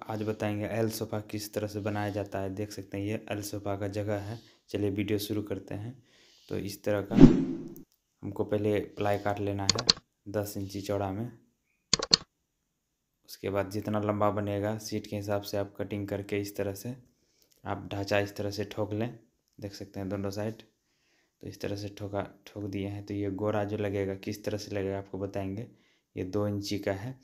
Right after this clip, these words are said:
तो एक इंची बाहर रहेगा, एक इंची अंदर रहेगा। तो यहाँ से हम निशान लगा लेंगे जितना मेरा गोरा है। तो उसके बाद एक इंची बाहर रख के फीता, उसके बाद फिर हम जितना गोरा है मेरा उतना निशान लगा देंगे।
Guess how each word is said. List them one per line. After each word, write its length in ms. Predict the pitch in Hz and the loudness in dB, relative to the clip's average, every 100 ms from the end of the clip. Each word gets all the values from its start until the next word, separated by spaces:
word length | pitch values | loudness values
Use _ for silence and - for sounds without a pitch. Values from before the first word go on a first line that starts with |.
| - - _ _ | -20 -20 _ _
तो 40 | 95 | 0
एक 220 | 98 101 | 2 2
इंची 180 | 104 104 | -2 0
बाहर 260 | 101 101 104 | 0 0 0
रहेगा, 280 | 104 101 101 | 0 0 -2
एक 200 | 101 101 | -2 -4
इंची 160 | 98 | -4
अंदर 320 | 98 101 107 101 | -2 -2 -2 -2
रहेगा। 320 | 95 95 113 113 - _ _ _ 95 | -4 -4 -6 -10 -20 _ _ _ -6
तो 60 | |
यहाँ 360 | 95 101 104 101 | -4 -2 -2 -4
से 220 | - 104 | -4 -4
हम 200 | 104 101 104 101 | -4 -4 -4 -4
निशान 340 | 104 101 107 104 | -4 -4 -4 -2
लगा 220 | 104 101 | 0 0
लेंगे 300 | 98 98 120 - - _ _ 101 | -2 -4 -6 -8 -20 _ _ -8
जितना 280 | 98 104 | -2 -2
मेरा 280 | 98 101 101 95 95 - - _ _ _ - | 0 0 0 0 -2 -6 -18 _ _ _ -12
गोरा 400 | 98 101 104 104 | -6 -2 2 2
है। 220 | 98 123 - _ _ _ _ _ _ _ - | 2 -6 -10 _ _ _ _ _ _ _ -6
तो 140 | 95 | -4
उसके 260 | 98 - 98 | -4 -2 0
बाद 300 | 101 101 - - _ - | 2 -2 -6 -20 _ -6
एक 240 | 110 104 | -6 -2
इंची 300 | 107 104 107 | -4 -2 -2
बाहर 440 | 101 101 107 104 - | 0 0 2 0 -2
रख 200 | 107 - | -6 -4
के 120 | 107 | -4
फीता, 380 | 104 104 101 131 - - _ _ _ | -4 -2 0 0 -4 -18 _ _ _
उसके 220 | 107 - 104 | -14 -2 -2
बाद 100 | 101 | -2
फिर 240 | 113 107 | -4 -4
हम 220 | 104 104 | -2 -4
जितना 360 | 101 104 104 104 | -4 -4 -2 -2
गोरा 260 | 98 104 104 | -2 0 0
है 100 | 101 | -2
मेरा 220 | 101 104 | -2 -2
उतना 260 | 101 104 104 | -2 -4 -4
निशान 340 | 104 104 104 | -4 -6 -4
लगा 200 | 104 101 | -2 0
देंगे। 320 | 98 98 104 | -2 -2 -4